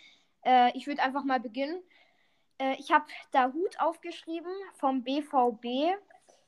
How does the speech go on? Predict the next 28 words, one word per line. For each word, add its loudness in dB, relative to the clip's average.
Ich -8
weiß, 4
er 2
war 2
jetzt -2
in -6
der 0
Hinrunde -6
unter -6
Lucien -10
Favre 0
nicht -12
ganz -2
so -8
stark, 0
aber 0
er -6
hat -6
mir -8
jetzt -6
am -4
Ende -2
sehr 0
gut -18
gefallen -6
und -20
war 0
eigentlich -12